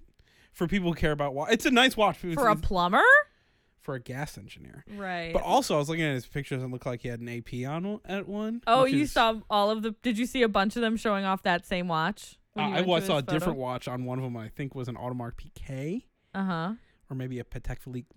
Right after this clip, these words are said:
Speaker 1: Nautilus. I couldn't tell.
Speaker 2: <laughs>
Speaker 1: But, uh, if that's the case, it's kind of a nice watch. But that
Speaker 2: Okay.
Speaker 1: one's, that one's a nice watch. They're all nice watches. Don't get me wrong. Again,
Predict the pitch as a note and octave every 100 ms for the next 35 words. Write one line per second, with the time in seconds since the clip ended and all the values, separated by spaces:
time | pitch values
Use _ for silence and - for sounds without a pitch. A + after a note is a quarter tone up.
0 | - C3 A2+ C3+ G3+ A3 - - D3+ C3+
1 | A#2 A2 - - - - G4 - - -
2 | - - - D#3 - G#3+ F3+ F3 - B3+
3 | - - - A3 - - - _ _ _
4 | _ - D3 C3+ B2+ D3+ - - A#2 -
5 | A#2 - - - A2+ A2 D2+ - - -
6 | _ _ _ _ _ _ _ _ - D#3
7 | D3 D3+ D#3 C#3+ - E3+ G#3+ D#3+ A#2+ -
8 | - - _ - D#3+ F#3+ B2+ A2 E2+ -
9 | E3+ - - C3+ B2+ A#2 - - D3+ C#3
10 | A#2+